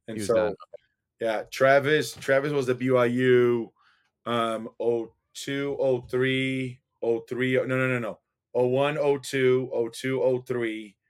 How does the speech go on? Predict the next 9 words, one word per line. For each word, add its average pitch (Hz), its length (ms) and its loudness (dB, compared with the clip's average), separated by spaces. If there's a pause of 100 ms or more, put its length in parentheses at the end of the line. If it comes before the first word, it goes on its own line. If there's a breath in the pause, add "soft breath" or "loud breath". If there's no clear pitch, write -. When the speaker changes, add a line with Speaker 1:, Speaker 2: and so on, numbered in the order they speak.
(560)
Speaker 1:
And, 110 600 -2
uh, 107 160 -2 (100)
um, 104 640 -8 (100)
I 120 360 2
was 117 520 2
at 107 120 -4
B 117 140 -6
Y 117 200 0
U, 117 60 -6